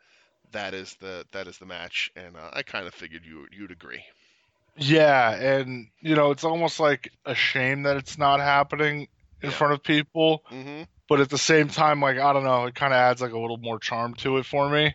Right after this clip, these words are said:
Speaker 1: Yeah.
Speaker 2: It's weird, 'cause if this was, like, W W E and the way they have it set up with no fans, I would
Speaker 1: Yeah.
Speaker 2: have
Speaker 1: Yep.
Speaker 2: ripped my hair out for four hours.
Speaker 1: Yeah.
Speaker 2: Just a little bit of fans there, it, it,
Speaker 1: It
Speaker 2: it
Speaker 1: helps.
Speaker 2: does add to it.
Speaker 1: It's
Speaker 2: It definitely,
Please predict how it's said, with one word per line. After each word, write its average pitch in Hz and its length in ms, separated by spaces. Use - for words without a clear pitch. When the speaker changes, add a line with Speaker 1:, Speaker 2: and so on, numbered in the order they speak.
Speaker 1:
Yeah. 98 240
Speaker 2:
It's 120 160
weird, 127 560
'cause 156 240
if 185 360
this 208 220
was, 165 220
like, 143 240
W 139 240
W 131 120
E 135 40
and 120 100
the 120 40
way 123 140
they 120 140
have 120 180
it 117 80
set 127 180
up 117 140
with 104 160
no 101 320
fans, 113 540
I 104 200
would 107 160
Speaker 1:
Yeah. 104 60
Speaker 2:
have - 300
Speaker 1:
Yep. 120 260
Speaker 2:
ripped 131 280
my 117 180
hair 120 300
out 123 200
for 127 160
four 131 280
hours. 135 540
Speaker 1:
Yeah. 90 260
Speaker 2:
Just 160 240
a 165 60
little 196 400
bit 196 160
of 175 80
fans 185 460
there, 180 460
it, 156 180
it, 143 220
Speaker 1:
It 135 140
Speaker 2:
it 131 80
Speaker 1:
helps. 143 240
Speaker 2:
does 135 260
add 117 320
to 160 140
it. 135 100
Speaker 1:
It's 123 160
Speaker 2:
It - 20
definitely, 135 500